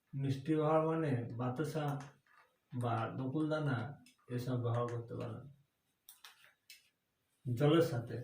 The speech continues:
আর খাবারের সাথে ছানা যদি মিশান, যে কোনো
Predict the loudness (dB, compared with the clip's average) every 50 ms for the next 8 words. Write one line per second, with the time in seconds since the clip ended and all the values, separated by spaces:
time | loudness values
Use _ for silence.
0 | -8 -12 -18 _ _ -6 -6 -6 -4 -2 -2 0 2 2 2 2 2 0 0 2
1 | 2 2 2 2 0 -4 -8 -14 -18 -20 _ _ _ _ _ _ _ -10 -4 0
2 | 4 6 6 6 6 4 2 -2 -8 -16 _ _ _ _ _ -8 -6 -4 -4 -2
3 | 2 4 4 6 4 4 0 -2 -2 -2 -2 0 2 2 2 2 0 -2 -4 -10
4 | -16 -20 _ _ _ _ _ _ -10 -6 -2 2 2 2 4 4 4 4 4 4